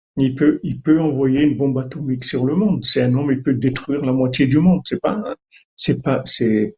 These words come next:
c'est, c'est quelque chose qui est une réalité. Il faut pas croire que c'est, c'est, c'est pas possible. Il faut savoir que c'est possible. Comme il y a eu la Deuxième Guerre mondiale, il peut y avoir un fou qui, qui appuie sur le bouton.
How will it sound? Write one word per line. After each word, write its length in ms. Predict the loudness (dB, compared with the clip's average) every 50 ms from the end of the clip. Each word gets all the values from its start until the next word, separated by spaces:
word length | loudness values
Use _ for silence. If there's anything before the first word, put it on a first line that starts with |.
| _ _ _ -6
c'est, 260 | -2 0 0 0 0
c'est 180 | 0 0 0 2
quelque 340 | 2 2 0 2 0 -2
chose 300 | -2 0 -2 -2 -2 -6 -6
qui 120 | -2 0
est 60 | 2
une 100 | 2 4
réalité. 640 | 4 4 4 4 4 2 0 0 0 0 -2 -2 -2
Il 60 | -4
faut 120 | -6 -8 -8
pas 140 | -8 -10 -12
croire 260 | -8 -6 -6 -6 -6
que 120 | -8 -6
c'est, 300 | -2 0 0 0 -2 -4 -8 -14 -20 -20 -20 _ _
c'est, 300 | -4 0 0 0 0 -2
c'est 200 | -2 -2 -2 -2
pas 120 | -2 -2
possible. 580 | -2 0 0 2 2 0 0 -2 -2 -6 -8 -10 _ _ _ _ _ _ _
Il 120 | -12 -6
faut 120 | -4 -4 -2
savoir 360 | -2 -2 -2 -2 -4 -4 -4
que 100 | -2 0
c'est 140 | 0 2 2
possible. 520 | 0 -2 0 2 2 2 2 0 -2 -6 -10 _ _ _ _ _ _ _
Comme 220 | 0 0 2 4
il 40 | 4
y 20 | 4
a 60 | 4
eu 220 | 4 4 4 4
la 120 | 4 2 2
Deuxième 400 | 2 2 2 2 2 2 2 2
Guerre 180 | 2 2 2
mondiale, 540 | 2 4 2 2 2 0 -2 -2 -4 -6 -8 -12 _ _ _ _ -8
il 120 | -8 -4
peut 140 | 2 2 2
y 40 | 4
avoir 300 | 2 0 -4 -6 -4 -6
un 80 | -6 -6
fou 400 | -6 -6 -6 -6 -6 -6 -10 -12 _ _ _ _ _ _
qui, 220 | -6 -4 -4 -4 -4
qui 160 | -4 -4 -4
appuie 240 | -4 -2 -6 -6 -4
sur 180 | -2 -2 0
le 100 | 0 0
bouton. 480 | 0 0 -2 -2 -4 -4 -6 -6 -8